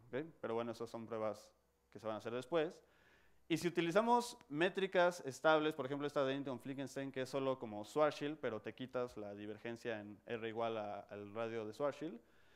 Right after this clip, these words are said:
entonces los parámetros de norma que les mostré se ven un poquito más complicados, pero podemos hacer casos como este, que es mucho más realista. ¿Le puedo explicar, Sergio? Que es básicamente, este,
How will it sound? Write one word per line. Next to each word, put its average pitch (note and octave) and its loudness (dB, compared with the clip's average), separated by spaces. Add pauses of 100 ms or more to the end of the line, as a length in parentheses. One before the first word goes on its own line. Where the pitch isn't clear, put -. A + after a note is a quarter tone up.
(260)
entonces D#3+ 6 (240)
los C3 2
parámetros D3 8
de C3 2
norma C#3+ 2
que C3 -8
les A2 -4
mostré C3+ 0
se C#3 -2
ven A#2+ 0
un B2 -6
poquito A#2 -6
más A#2+ -2
complicados, D3+ 4 (840)
pero D#3+ 8
podemos C#3 6
hacer B2 0
casos B2 -2
como C3+ 2
este, D#3 -2
que A#2+ -4
es A#2+ -4
mucho A#2+ -8
más A2+ -4
realista. C#3+ 0
¿Le A#2+ -4
puedo B2+ -2
explicar, B2+ -6
Sergio? C#3 -14 (540)
Que C#3 4
es C3+ -2
básicamente, C3 0
este, G#2 -2